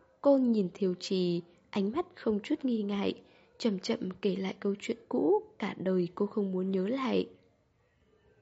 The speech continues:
Lúc đó bà ấy không ở trong phòng, nhân viên phục vụ mở cửa cho em, em chờ bà ấy trong phòng. Sau đó, một người đàn ông say rượu lao vào xé quần áo của em. Em dùng cặp sách đập lão,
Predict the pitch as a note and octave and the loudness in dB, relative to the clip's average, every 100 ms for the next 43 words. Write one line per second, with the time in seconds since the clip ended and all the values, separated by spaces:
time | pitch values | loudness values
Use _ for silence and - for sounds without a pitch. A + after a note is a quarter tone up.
0 | _ _ _ _ _ _ _ - C4+ C4+ | _ _ _ _ _ _ _ -2 0 2
1 | G#3 G3+ A#3+ F#3 F3+ - A#3 F#3+ - G#3 | 2 2 2 2 0 0 -2 0 0 -2
2 | G3+ G3+ F3+ F3+ F3 - - C#4 C4+ C#4 | -2 -2 0 0 -2 -8 0 2 4 4
3 | A#3 - G3 G3 G3+ F3 F#3 F3 A3 - | 2 2 2 2 2 0 0 0 -2 -2
4 | A3 A3 A3 G#3 - - - B3+ B3+ - | 0 2 0 -2 -10 -10 -2 -2 0 0
5 | G#3+ F3 F#3 F3+ F3+ A#3 A3 - F#3+ F3+ | 2 2 -2 0 0 0 -2 0 0 2
6 | E3+ F3 - _ - - - - - A#3 | 0 -2 -12 _ -20 -20 -20 -20 -6 -4
7 | G#3 G3 F#3 B3+ G4 - - C4 B3 A#3 | -2 -2 0 0 -4 -6 0 2 2 2
8 | A#3 C4 B3+ - C4 - A#3 - - C4+ | 0 0 -2 -2 -4 2 2 2 0 -2
9 | C4 A3+ F#3 - G3 G3 - A#3+ G3 - | -2 -2 -2 -2 -2 -2 0 -2 -2 -2
10 | B3 A3+ A3+ A#3 A3 - - - - - | -2 0 2 2 2 -4 -16 -20 -20 -4
11 | A#3 G#3+ G#3 G3+ G3 F#3+ - E4 - A3+ | 2 2 2 0 -2 -6 -4 -4 -2 -6
12 | - - A3+ C4 C#4+ | -6 -8 -4 -2 0